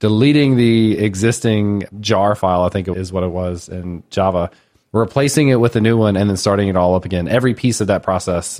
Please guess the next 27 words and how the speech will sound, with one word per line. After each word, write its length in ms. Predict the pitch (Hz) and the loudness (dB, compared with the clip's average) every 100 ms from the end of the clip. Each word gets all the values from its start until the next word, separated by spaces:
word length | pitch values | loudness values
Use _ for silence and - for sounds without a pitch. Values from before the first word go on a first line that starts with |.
| - | -6
was 180 | 90 87 | -4 -2
manual. 420 | 92 90 87 82 | -2 0 -2 -2
And 140 | 98 | 0
that's 180 | 117 110 | 2 0
before 420 | 110 - 110 113 | -2 -2 2 2
getting 260 | 101 95 92 | 0 -2 0
into 500 | 90 87 92 87 90 _ _ _ _ _ - | -2 -2 -2 -2 -4 _ _ _ _ _ -4
automated 460 | 107 107 104 98 92 | 0 0 0 0 0
testing 640 | 104 95 101 95 92 90 | -2 -2 0 0 0 -2
or 240 | 90 95 98 | 0 0 2
just 220 | 98 - | 0 -2
testing 360 | 110 107 110 98 | -2 -2 0 0
in 120 | 90 | 0
general. 300 | 87 98 76 | 0 0 -2
Like, 180 | 85 82 | -4 0
that 120 | 95 | 0
was 180 | 92 - | 0 -4
just 220 | 90 - | -8 -6
pre 400 | - 101 95 92 _ _ _ _ | -2 -2 -2 -4 _ _ _ _
any 260 | - 113 107 | -2 0 2
sort 240 | 98 101 | 2 2
of 60 | 98 | 2
automation 480 | 95 90 90 87 85 | 2 2 0 -2 -4
around 220 | 82 82 | -4 -4
that 120 | 80 | -4
at 80 | 76 | -2
all. 240 | 85 80 | 0 -2